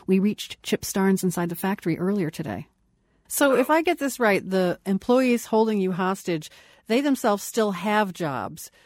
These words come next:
but they worry they may lose them, or they simply want to be laid off and get severance packages, but technically they are still employed?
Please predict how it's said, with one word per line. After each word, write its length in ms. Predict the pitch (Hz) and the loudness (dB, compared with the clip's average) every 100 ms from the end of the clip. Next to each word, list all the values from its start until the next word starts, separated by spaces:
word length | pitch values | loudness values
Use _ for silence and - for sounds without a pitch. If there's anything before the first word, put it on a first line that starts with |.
| _ _ | _ _
but 160 | 185 180 | -4 0
they 140 | 185 | -2
worry 360 | 175 220 220 214 | 0 0 0 0
they 220 | 190 185 | 0 0
may 220 | 185 180 | 2 0
lose 320 | 180 220 220 | 0 0 0
them, 180 | 170 160 | -2 0
or 140 | 185 | 0
they 100 | 175 | 0
simply 320 | 175 208 190 165 | 0 -2 0 0
want 300 | 180 220 233 | 2 0 0
to 80 | |
be 120 | 190 180 | -2 2
laid 220 | 170 165 | 2 2
off 220 | 165 160 | 0 0
and 80 | 165 | -2
get 120 | 165 | -2
severance 380 | - 185 214 - | -4 -2 -4 -4
packages, 560 | 220 214 220 226 233 | -4 -4 -6 -8 -8
but 160 | - 247 | -4 -4
technically 420 | 220 - 226 208 | -2 -2 -2 -2
they 180 | 185 185 | -2 0
are 80 | 180 | -2
still 240 | - 190 | -2 -2
employed? 400 | 180 175 175 226 | 0 -2 -4 -4